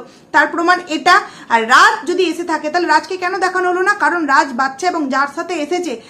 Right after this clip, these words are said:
রাজ ভুলবশত কোনো একটা কথা বলে ফেলতেই পারে, যেই কারণে শুধুমাত্র ওই তিনটে মানুষকে দেখানো হলো। তিনটে মানুষ যে ব্যাগটা নিয়ে এলো, সেই ব্যাগে কী ছিল সেটাও কিন্তু আমরা দেখতে পেলাম না। আর দেখলে আমার মধু আন্টির ব্যাগ, যেটা কিনা আগের দিনের ভিডিওতে দিয়ে দিয়েছিলাম তোমাদেরকে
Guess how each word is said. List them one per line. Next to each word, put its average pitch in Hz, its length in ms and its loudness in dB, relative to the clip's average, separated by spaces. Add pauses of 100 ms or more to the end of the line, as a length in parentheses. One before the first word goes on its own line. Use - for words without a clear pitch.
(140)
রাজ 311 240 4 (100)
ভুলবশত 330 440 -2
কোনো 294 200 -4
একটা 294 220 -4
কথা 294 180 -4
বলে 269 220 -6
ফেলতেই 294 400 -2
পারে, 294 260 2 (260)
যেই 302 260 0
কারণে 294 300 -2
শুধুমাত্র 285 480 -8
ওই 359 80 -6
তিনটে 403 360 -4
মানুষকে 294 380 -4
দেখানো 277 300 -6
হলো। 370 240 -2 (320)
তিনটে 415 300 0
মানুষ 415 300 2
যে 339 80 -2
ব্যাগটা 370 480 -2
নিয়ে 415 120 -8
এলো, 294 220 -2
সেই 349 140 -4
ব্যাগে 320 240 -4
কী 339 200 -6
ছিল 320 240 -6
সেটাও 269 340 0
কিন্তু 359 260 -6
আমরা 302 180 0
দেখতে 254 280 -6
পেলাম 254 260 -4
না। 247 80 -4
আর 240 260 -2
দেখলে 285 460 -2 (320)
আমার 269 280 -2
মধু 302 200 4
আন্টির 403 400 2
ব্যাগ, 349 280 4
যেটা 302 140 -4
কিনা 330 260 -4
আগের 285 200 -6
দিনের 311 220 -4
ভিডিওতে 277 420 -6
দিয়ে 262 240 -6
দিয়েছিলাম 302 440 -4
তোমাদেরকে 277 440 -6